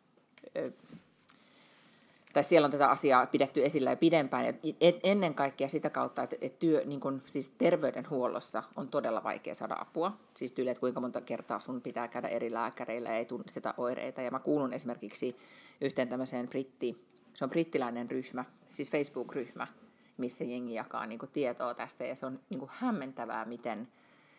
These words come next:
paljon ihmiset joutuu, ö, pyörimään eri gyneillä ja lääkärillä, jotta ne saa apua. Ja nythän siihen samaan on kyllä sit herät-, herätty Suomessa, että kuinka vähän, tai just tää, että esimerkiksi työterveyslääkäreillä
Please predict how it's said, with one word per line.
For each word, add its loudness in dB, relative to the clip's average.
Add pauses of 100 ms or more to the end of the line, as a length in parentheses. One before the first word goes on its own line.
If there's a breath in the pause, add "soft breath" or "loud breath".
(200 soft breath)
paljon 6
ihmiset -8
joutuu, -2 (840)
ö, 2 (320)
pyörimään 4
eri 0 (240)
gyneillä -2
ja -4
lääkärillä, -6 (160)
jotta -8
ne -4
saa -4
apua. 0 (420 loud breath)
Ja 6
nythän 6
siihen -2
samaan 4
on 0
kyllä -6
sit -8
herät-, -4
herätty -4
Suomessa, -4 (180)
että -12
kuinka -6
vähän, -4 (600 soft breath)
tai 2
just -4
tää, 0
että -6
esimerkiksi -10
työterveyslääkäreillä -4